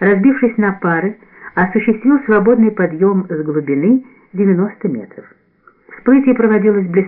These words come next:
острова Мальта в Средиземном море с борта подлодки Типтоу.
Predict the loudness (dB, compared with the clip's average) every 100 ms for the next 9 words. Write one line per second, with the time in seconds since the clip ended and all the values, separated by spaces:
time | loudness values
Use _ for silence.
0 | -2 -4 -2 -2 0 0 0 -2 0 -2
1 | -4 -8 -4 -4 -2 0 0 0 0 0
2 | -2 -8 -20 -10 -4 0 0 0 -4 -4
3 | 0 0 0 0 -2 -2 -6 -8 -8 -6
4 | -6